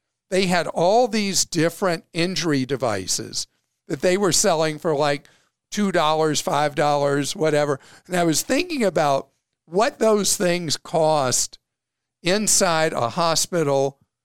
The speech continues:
a clinic, or a doctor's office. And then this post comes through. This is a terrible, terrible problem. So you want to try to get some kind of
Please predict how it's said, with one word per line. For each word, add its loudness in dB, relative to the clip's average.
a -12
clinic, -2
or 0
a -2
doctor's -2
office. -4
And -2
then -2
this 2
post 0
comes -4
through. 0
This -4
is -2
a 0
terrible, 0
terrible 0
problem. -2
So -2
you -4
want 0
to 0
try 0
to 0
get -2
some 0
kind -2
of -2